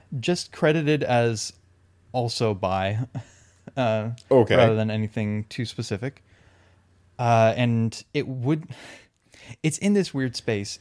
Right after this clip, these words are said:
Speaker 1: It is a miniseries. It's a six-issue miniseries. However, it's hard to call it a miniseries when every issue is sixty-four pages.
Speaker 2: Yeah, that's,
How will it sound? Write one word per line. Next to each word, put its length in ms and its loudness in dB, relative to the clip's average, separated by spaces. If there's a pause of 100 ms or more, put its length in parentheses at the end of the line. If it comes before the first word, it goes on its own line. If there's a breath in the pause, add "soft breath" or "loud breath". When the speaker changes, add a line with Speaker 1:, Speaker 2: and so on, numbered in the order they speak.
(160)
Speaker 1:
It 220 -2
is 260 0
a 60 0
miniseries. 760 -4 (180)
It's 180 -8
a 60 -8
six-issue 680 -6
miniseries. 760 -4 (580 soft breath)
However, 1200 -2 (600 soft breath)
it's 160 -4
hard 260 0
to 80 -2
call 340 2
it 60 2
a 60 2
miniseries 840 0
when 260 -2
every 520 0
issue 460 2
is 140 2
sixty-four 800 2
pages. 920 -2
Speaker 2:
Yeah, 640 6
that's, 500 0